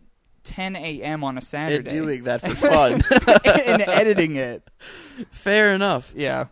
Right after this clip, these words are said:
Speaker 2: So today I bring you a little t-shirt heat. Little
Speaker 1: Okay.
Speaker 2: t-shirty heat. We talked about the t-shirt.
Speaker 1: Big weight on this question, 'cause I either get four points or no
Speaker 2: Or you
Speaker 1: points.
Speaker 2: lose, and you're like, "Ha ha.
Speaker 1: Ugh.
Speaker 2: I did it to myself."
Speaker 1: Okay.
Speaker 2: Um,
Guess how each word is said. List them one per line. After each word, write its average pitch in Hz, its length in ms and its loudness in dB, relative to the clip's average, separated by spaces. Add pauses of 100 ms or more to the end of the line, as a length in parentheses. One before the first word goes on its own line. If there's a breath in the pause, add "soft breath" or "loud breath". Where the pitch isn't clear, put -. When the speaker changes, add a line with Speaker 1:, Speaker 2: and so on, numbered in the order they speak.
(160)
Speaker 2:
So 240 320 -4
today 254 420 -2
I 233 60 0
bring 220 200 0
you 208 60 -2
a 208 40 0
little 196 120 -2
t-shirt 202 520 -6
heat. 202 280 -8 (140)
Little 147 180 -2
Speaker 1:
Okay. 127 260 -2
Speaker 2:
t-shirty 180 360 -6
heat. 180 160 -10
We 156 140 -16
talked 190 320 -6
about 117 340 -2
the - 80 -18
t-shirt. 123 640 -8 (280)
Speaker 1:
Big 175 280 -6
weight 151 360 0
on 131 160 -8
this 120 160 -12
question, 123 440 -10
'cause 143 180 -14
I 147 180 -6
either 175 280 -12
get 139 180 -14
four 175 320 -8
points 170 340 -14
or 131 80 -14
no 127 200 -6
Speaker 2:
Or 147 80 6
you 143 180 2
Speaker 1:
points. 139 100 0
Speaker 2:
lose, 151 380 2
and 135 100 -2
you're 127 140 0
like, 120 120 2
"Ha 151 100 2
ha. 156 360 2 (880 soft breath)
Speaker 1:
Ugh. 135 380 -2
Speaker 2:
I 117 140 -2
did 135 160 -2
it 160 80 -6
to 170 40 -8
myself." 127 640 -4
Speaker 1:
Okay. 139 520 -4
Speaker 2:
Um, 117 560 2